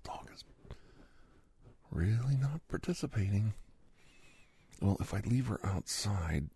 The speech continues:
she'll just cry outside the door. So, um, she just, stop it. I don't know why she wants to tear this bed apart.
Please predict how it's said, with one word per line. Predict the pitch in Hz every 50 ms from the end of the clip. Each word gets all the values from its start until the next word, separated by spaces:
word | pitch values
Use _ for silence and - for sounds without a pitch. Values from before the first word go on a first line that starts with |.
| - - - _ _ -
she'll | - - - - 92 101
just | - - - - -
cry | - - - 80 80 73 58 64
outside | - - - - - - - -
the | - - -
door. | - - - - - - - - - - - - _ - - - - - - - - - - -
So, | - - - 55 - 50 - -
um, | - - - - - - - - - - - - - - -
she | - - - - - -
just, | - - - - - - - - - - - - - - - - - - _ - - _ -
stop | - - - - - - - -
it. | - - - - - - - - - - - - - - - - _ - - - _ - - - - _ _ - _ _ _ _ - -
I | 65
don't | 82
know | 90 95
why | 95 92 87 85
she | - - - - - -
wants | 87 95 - -
to | - - - _ - - - - - - - - - _ _ _ _ - - -
tear | - - - 95
this | 107 110 98 -
bed | - - 95 101 107
apart. | 92 - - - - 55 - - _ -